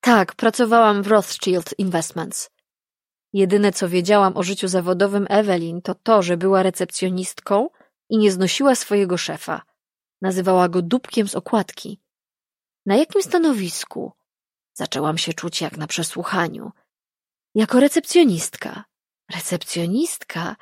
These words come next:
Myślałem, że jesteś perfumiarką.” „Niech to szlak, racja. Nie pomyślałam o tym wcześniej.” Kiedy nieopatrznie zdradziłam swój prawdziwy zawód.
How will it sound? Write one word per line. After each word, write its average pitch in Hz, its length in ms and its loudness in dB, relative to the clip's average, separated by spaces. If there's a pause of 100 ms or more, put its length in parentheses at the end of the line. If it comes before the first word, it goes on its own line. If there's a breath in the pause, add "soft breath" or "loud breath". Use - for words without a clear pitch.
(580 soft breath)
Myślałem, 226 560 2
że 247 220 4
jesteś 196 420 0
perfumiarką.” 208 1000 0 (320)
„Niech 156 160 -12
to 165 100 -10
szlak, - 380 -8
racja. 165 460 -4 (500 soft breath)
Nie 185 60 -6
pomyślałam 196 640 2
o 175 60 -4
tym 175 180 -8
wcześniej.” - 680 -8 (480)
Kiedy 208 280 0
nieopatrznie 185 680 0
zdradziłam 185 540 0
swój 185 260 -4
prawdziwy 208 540 -2
zawód. - 520 -10